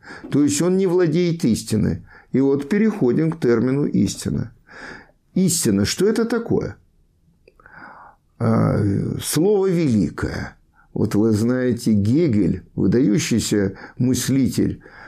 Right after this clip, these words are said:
девятнадцатого столетия. А, ну, я с ним, правда, как с философом не согласен, поскольку он был объективным идеалистом. Но вот как диалектик он был, конечно, выдающийся мыслитель и заложил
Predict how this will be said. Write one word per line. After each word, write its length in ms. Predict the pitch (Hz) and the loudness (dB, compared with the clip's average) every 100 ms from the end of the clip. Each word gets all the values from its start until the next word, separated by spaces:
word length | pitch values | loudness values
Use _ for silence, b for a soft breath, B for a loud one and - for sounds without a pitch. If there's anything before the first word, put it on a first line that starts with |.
| B B - | B B -4
девятнадцатого 920 | 69 110 110 110 127 117 113 104 92 | 0 2 0 0 -2 -2 -2 0 0
столетия. 960 | 92 - 90 110 143 143 127 120 110 B B B B B | 0 0 0 2 2 0 0 0 -2 B B B B B
А, 600 | - 95 98 98 92 90 | -6 -2 0 0 0 0
ну, 760 | 85 82 69 69 - 62 78 117 | 0 0 0 0 0 0 0 0
я 540 | 107 104 98 92 92 101 | 2 0 0 0 -2 -4
с 120 | - | -2
ним, 240 | 110 95 | 0 0
правда, 340 | 90 107 92 95 | 0 0 0 0
как 200 | - 95 | -2 -4
с 60 | |
философом 840 | - 107 110 101 - 98 95 95 95 B B B B | -2 0 0 0 -2 0 0 0 -2 B B B B
не 140 | 101 104 | 0 0
согласен, 600 | - 120 208 220 135 92 | 0 0 2 0 -2 0
поскольку 500 | 101 - 104 95 104 | -2 -2 -2 0 2
он 140 | 101 | 2
был 320 | 95 98 - B B - | 2 2 0 B B -4
объективным 720 | 101 110 113 - 107 104 113 | 0 2 0 0 0 0 0
идеалистом. 680 | 120 143 165 104 - - - B B B B | 0 2 2 0 -2 -8 -8 B B B B
Но 240 | - 120 127 | 0 2 0
вот 140 | 123 | -2
как 380 | 147 143 - 85 - _ _ | -2 -2 -2 -8 -12 _ _
диалектик 760 | 107 120 123 143 196 - 98 - | 0 2 4 2 0 -2 -4 0
он 200 | 90 95 | 0 2
был, 200 | 101 95 | 2 0
конечно, 480 | - 98 95 - | 0 0 0 0
выдающийся 840 | 95 104 110 113 90 - - - - | 0 2 2 2 0 -2 -6 -6 -2
мыслитель 680 | 80 - - 135 147 82 80 | -4 -2 -2 -2 0 -2 0
и 40 | |
заложил 680 | 90 - 82 101 107 135 | 0 0 0 0 0 0